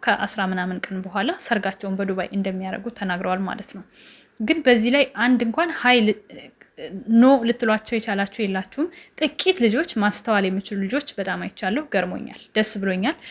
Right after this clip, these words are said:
እናንተን ያብዛልን ማለት ነው። ምክንያቱም፣ እ፣ ጾም ነው፣ ታገሱ፣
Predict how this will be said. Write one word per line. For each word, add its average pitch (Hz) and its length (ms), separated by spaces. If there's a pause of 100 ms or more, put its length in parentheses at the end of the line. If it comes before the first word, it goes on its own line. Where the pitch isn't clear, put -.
(280)
እናንተን 196 440
ያብዛልን 185 440
ማለት 190 240
ነው። 185 100
ምክንያቱም፣ 196 440 (400)
እ፣ 180 160 (120)
ጾም 254 240
ነው፣ 285 120 (120)
ታገሱ፣ 196 420